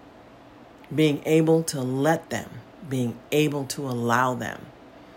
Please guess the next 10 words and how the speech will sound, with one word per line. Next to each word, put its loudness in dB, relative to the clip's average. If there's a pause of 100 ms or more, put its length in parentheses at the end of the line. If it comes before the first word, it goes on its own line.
(540)
being 4
able 6
to -2
get 6
out 6
of 4
your 6
own 10
way. 8 (680)
Hmm. 2